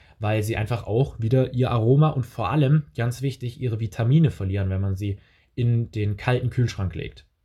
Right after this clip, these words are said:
Das ist nämlich auch so eine Sache, die habe ich öfter gesehen, dass viele Leute einfach Zitronen oder so in, in den Kühlschrank legen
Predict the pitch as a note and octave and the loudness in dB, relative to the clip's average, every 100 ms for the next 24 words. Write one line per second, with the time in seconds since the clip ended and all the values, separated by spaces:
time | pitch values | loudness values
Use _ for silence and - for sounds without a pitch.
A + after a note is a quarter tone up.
0 | _ _ _ _ _ _ _ _ _ - | _ _ _ _ _ _ _ _ _ -4
1 | A#2 A#2 A#2 - A2+ B2+ C3 A#2 A2+ A#2 | 0 0 0 0 -2 0 2 2 0 -2
2 | A#2+ A2+ G2+ - D3 - C#3 A#2 G#2 A#2 | -2 -2 -4 0 0 2 0 0 0 0
3 | C#3 - - _ _ A#2 A#2+ - D3 C#3 | 0 -4 -20 _ _ -4 -2 2 4 4
4 | A#2 B2 - A#2 A#2 A#2 - A2+ - B2 | 4 0 -2 -4 -6 -8 -8 -8 -2 4
5 | D3 C#3+ C#3 A2+ A2+ A2+ - _ - A2+ | 6 4 2 -2 -2 -2 -4 _ -8 -4
6 | A#2+ A2+ A2+ D2+ G2 A2 E3+ F#3+ - G#2 | -2 -2 -4 -6 -8 0 0 0 -2 -4
7 | G2+ G#2 C#3+ | -2 -2 -2